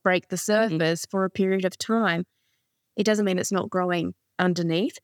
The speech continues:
Speaker 1: but the so-, the soil that's holding that seed for growth, and that is the potential around. Um, that's the environment that really need, that we need to be surrounded by.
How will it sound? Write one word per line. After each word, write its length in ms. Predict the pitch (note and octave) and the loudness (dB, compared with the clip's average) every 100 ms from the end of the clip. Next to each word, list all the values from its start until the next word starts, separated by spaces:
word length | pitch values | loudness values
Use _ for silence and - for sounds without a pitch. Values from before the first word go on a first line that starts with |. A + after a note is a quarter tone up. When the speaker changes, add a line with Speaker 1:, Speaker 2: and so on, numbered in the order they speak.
| _ _ _ - | _ _ _ 0
Speaker 1:
but 140 | G#3 G3 | 0 0
the 200 | G#3 G#3 | -2 -2
so-, 460 | G3 - A3+ G#3 G#3 - | 0 -2 0 2 0 0
the 100 | G3+ | -2
soil 460 | - A#3+ B3 G3 | 2 2 2 0
that's 280 | F#3 E3+ - | -2 -2 -4
holding 520 | - G#3 G#3+ G#3+ F3+ | 0 0 2 2 2
that 220 | E3+ - | 0 -4
seed 380 | - G3+ G3+ E3+ | -4 -2 0 -2
for 120 | - E3+ | -2 -4
growth, 480 | F3+ G3+ F#3+ - - | 0 0 0 -2 -4
and 140 | - G3+ | -2 2
that 160 | A#3 | 2
is 160 | A#3+ G#3 | 2 0
the 80 | G3 | -2
potential 540 | F#3+ F#3 F#3+ F#3 E3+ | -2 0 0 0 -2
around. 520 | D#3+ E3 E3+ C#3+ - - _ _ _ - | -2 0 0 -2 -4 -8 _ _ _ -2
Um, 320 | F#3 F3+ F3 | 0 2 2
that's 240 | F#3 G#3+ - | 2 0 2
the 100 | G3+ | 0
environment 560 | F3 E3+ F3 E3 E3 | 2 2 2 0 -2
that 140 | - - | -4 -2
really 340 | F#3 F3 E3+ | -2 -2 -2
need, 300 | E3+ E3 E3 _ | -2 -2 -4 _
that 80 | F3+ | -2
we 120 | F3 | 0
need 200 | E3+ E3+ | 0 -2
to 60 | - | -2
be 100 | F3+ | -4
surrounded 520 | - E3+ E3 E3+ E3+ - | -2 -2 -2 -4 -6 -4
by. 360 | E3 E3 E3+ | -2 0 -2